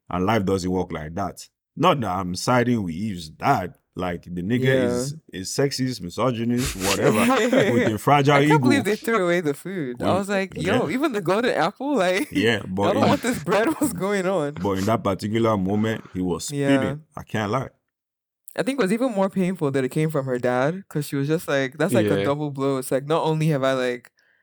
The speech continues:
Speaker 2: I don't think anyone died, but people definitely got injured,
Speaker 3: No.
Speaker 2: right? Not only have I, like,
Speaker 3: Yeah.
Speaker 2: injured people,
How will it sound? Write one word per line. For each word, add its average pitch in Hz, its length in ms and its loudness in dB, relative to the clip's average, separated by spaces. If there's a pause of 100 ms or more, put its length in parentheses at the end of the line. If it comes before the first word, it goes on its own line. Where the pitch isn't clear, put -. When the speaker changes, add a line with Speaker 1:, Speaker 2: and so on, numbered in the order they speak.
(100)
Speaker 2:
I - 60 0
don't 202 140 0
think 247 140 -2
anyone 151 520 0
died, 127 420 0
but 139 120 -4
people 190 220 -6
definitely 151 280 -2
got 135 160 0
injured, 127 300 -6
Speaker 3:
No. 123 80 0
Speaker 2:
right? 135 260 -2 (500)
Not 156 120 2
only 190 160 0
have 160 100 0
I, 160 80 2
like, 143 220 0
Speaker 3:
Yeah. - 60 -10
Speaker 2:
injured 151 260 -4
people, 139 680 -8